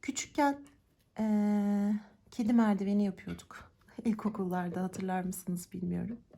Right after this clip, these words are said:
Onun gibi bir ters, bir düz, bir ters, bir düz.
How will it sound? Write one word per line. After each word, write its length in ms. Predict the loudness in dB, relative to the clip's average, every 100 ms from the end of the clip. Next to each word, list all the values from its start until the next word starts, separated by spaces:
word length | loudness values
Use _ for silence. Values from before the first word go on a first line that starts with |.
| _ -20 -20 -20 -20 -20 _ _
Onun 240 | 2 4 4
gibi 340 | 2 -2 -4 -2
bir 300 | 0 0 -4
ters, 640 | -2 2 2 0 -8 -10
bir 300 | -8 -6 -8
düz, 480 | -10 -8 -10 -12 -14 -6
bir 320 | -4 -4 -8
ters, 540 | -14 -10 -10 -8 -10 -8 -4
bir 360 | -4 -6 -10
düz. 520 | -8 -8 -10 -16 -18